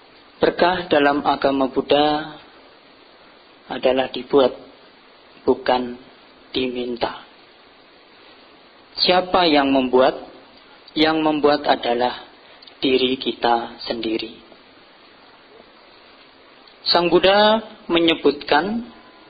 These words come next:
rasa hormat, garawo,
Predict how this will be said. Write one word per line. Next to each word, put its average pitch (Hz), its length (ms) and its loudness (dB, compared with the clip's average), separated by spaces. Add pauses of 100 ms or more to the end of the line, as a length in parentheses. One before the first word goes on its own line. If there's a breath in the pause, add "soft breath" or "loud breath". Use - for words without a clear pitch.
(400)
rasa 185 560 2
hormat, 123 400 2 (1200)
garawo, 127 640 0